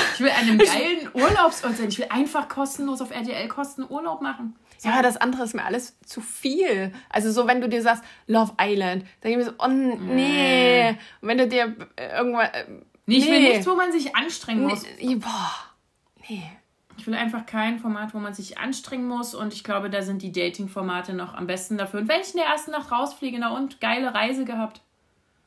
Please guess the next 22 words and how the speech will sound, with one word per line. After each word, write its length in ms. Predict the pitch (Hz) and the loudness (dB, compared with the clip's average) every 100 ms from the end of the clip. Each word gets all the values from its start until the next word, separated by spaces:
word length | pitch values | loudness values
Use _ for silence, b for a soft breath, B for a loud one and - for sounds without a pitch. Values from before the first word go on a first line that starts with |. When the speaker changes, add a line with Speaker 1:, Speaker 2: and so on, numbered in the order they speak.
| b b | b b
Speaker 2:
Ich 100 | 202 | 2
würde, 220 | 262 269 | 4 6
also 180 | 220 214 | 4 2
wenn 100 | 214 254 | 2 2
ich 80 | |
beim 160 | 254 226 | 0 0
Bachelor 280 | 190 - 226 | 0 -2 -4
mitmachen 520 | 202 196 202 180 165 | -4 -4 -4 -4 -6
würde, 320 | 165 180 214 254 _ _ _ - - | -6 -6 -6 -10 _ _ _ -20 -10
würde 180 | 185 214 | 0 2
ich 120 | 214 | 4
einfach 260 | 151 220 277 | 2 2 0
nur 140 | 247 | -2
da 100 | 226 | -2
mitmachen, 480 | 202 214 214 185 185 | -2 -2 -2 -2 -4
um 140 | - 180 | -6 -6
dort 200 | 180 - _ | -6 -12 _
in 120 | 190 | -6
dem 140 | 185 | -4
Auto 540 | - 175 233 220 202 214 | -2 -2 -2 -2 -2 -4
zu 180 | 220 214 | -6 -8
sitzen, 480 | 190 190 - 254 | -6 -8 -6 -6